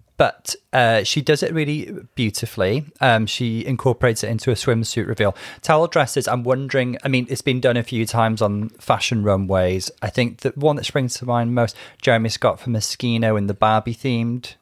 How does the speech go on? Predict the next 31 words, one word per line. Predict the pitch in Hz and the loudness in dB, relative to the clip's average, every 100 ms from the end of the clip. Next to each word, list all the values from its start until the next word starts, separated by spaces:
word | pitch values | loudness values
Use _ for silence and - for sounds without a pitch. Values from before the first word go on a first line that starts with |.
| _ - | _ -2
runway, | 127 117 113 120 156 - - - - | 0 2 4 4 2 -4 -20 -18 -4
uh, | 113 110 110 | 2 2 0
'cause | 120 | -2
it | 113 | -2
had, | 117 - | -2 -2
like, | 87 | -4
the | - - | -6 -4
head | 110 | -2
wrap | 107 90 - | -2 -2 -4
and | - | -6
everything. | 98 95 98 - 85 101 - - - - | -4 -4 -6 -6 -6 -6 -18 -20 -20 -4
Um, | - 101 98 98 98 - 143 | 0 2 2 0 -6 -10 0
but | 170 131 | 0 2
she's | - 170 | 2 0
a | |
body | 143 107 92 104 | 4 4 2 0
queen, | - 127 175 | -2 -2 -2
and | 233 160 | -2 -2
she | - | 0
reveals | 110 101 107 113 | 0 2 2 0
to | - | 0
the | 113 | -2
body | 101 92 92 175 | 2 2 2 2
in | 139 | 2
a | |
swimsuit, | - 120 98 - 143 156 | 0 -2 -2 -2 -2 -2
and | 135 | -4
it's | 107 | -2
all | 123 117 | 0 2
really | 117 110 | 0 -2
cute. | 104 123 143 - - | -4 -2 -2 -2 -12